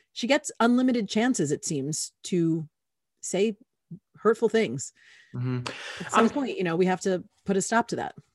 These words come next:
Speaker 2: I'm not as familiar with her as I probably should be, so I'm not familiar with
Speaker 1: Oh,
Speaker 2: what you're
Speaker 1: it's
Speaker 2: talking about.
Speaker 1: You're fine. You're not missing anything. <laughs>
Speaker 2: <laughs> Okay. Well, fair enough.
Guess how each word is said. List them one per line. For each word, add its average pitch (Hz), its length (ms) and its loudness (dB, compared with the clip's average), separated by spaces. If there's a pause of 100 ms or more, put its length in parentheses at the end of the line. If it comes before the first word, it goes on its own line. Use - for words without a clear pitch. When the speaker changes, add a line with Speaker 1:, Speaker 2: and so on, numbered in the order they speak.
(100)
Speaker 2:
I'm 165 140 6
not 240 160 6
as 196 80 4
familiar 147 460 6
with 127 220 6
her 131 380 8
as 123 280 2
I 120 100 -8
probably 120 320 0
should 120 220 -4
be, 123 100 0
so 123 140 4
I'm 123 80 4
not 123 160 2
familiar 127 280 2
with 113 120 0
Speaker 1:
Oh, - 40 -2
Speaker 2:
what 117 80 0
you're 113 60 -2
Speaker 1:
it's 107 100 -12
Speaker 2:
talking 135 300 -4
about. 147 320 4
Speaker 1:
You're 190 220 6
fine. 160 260 2
You're 180 100 0
not 180 140 0
missing 170 220 0
anything. 156 300 -2 (220)
<laughs> - 0 -
Speaker 2:
<laughs> - 1400 4
Okay. - 480 6 (280)
Well, 190 360 8 (180)
fair 214 220 8
enough. 165 220 6